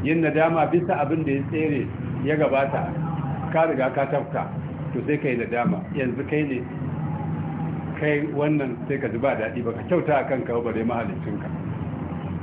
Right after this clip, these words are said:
Na biyu, wani ya tu Allah ya uda ila zambin, to daga nan ka ce ta faru ta ƙare, an wa mai zane ɗaya sata, ba za a sake ba. Na uku, an yi tarukal ma'asi ya tafi sa'ata, nan take ba sai an ƙarasa ba,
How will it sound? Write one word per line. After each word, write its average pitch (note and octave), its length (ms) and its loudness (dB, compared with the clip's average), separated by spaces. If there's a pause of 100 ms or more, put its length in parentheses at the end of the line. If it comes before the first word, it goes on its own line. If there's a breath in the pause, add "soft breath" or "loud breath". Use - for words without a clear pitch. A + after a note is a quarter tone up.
(260)
Na D3+ 140 4
biyu, E3+ 360 6 (340)
wani D3+ 280 4
ya D3+ 100 4
tu D#3+ 100 -4
Allah C#3+ 340 2
ya C3+ 100 4 (100)
uda B2+ 180 0
ila A2+ 380 -2
zambin, A2+ 360 -2
to A#2+ 100 0
daga A2+ 180 0
nan C3+ 120 0
ka B2 120 -2
ce A#2+ 120 0
ta B2 140 0
faru A2+ 260 0
ta A2 120 -2
ƙare, B2 320 0 (480)
an D3+ 140 4
wa D3+ 80 4
mai C3+ 140 0
zane C3 240 0
ɗaya A#2+ 200 -2
sata, A#2+ 300 -2 (720)
ba A2 80 -2
za C3 80 4
a B2 180 -2
sake D#3 360 2
ba. - 80 -8 (1500)
Na C#3 180 0
uku, - 200 4
an D#3 200 4
yi E3+ 80 6
tarukal D3 440 0
ma'asi C#3+ 360 0
ya B2+ 80 0
tafi A#2 380 -2
sa'ata, A#2 420 -2 (720)
nan D3 200 2
take C#3 440 0
ba A#2+ 200 -2
sai C#3+ 120 0
an C#3 80 0
ƙarasa B2+ 520 0
ba, F#2+ 120 -4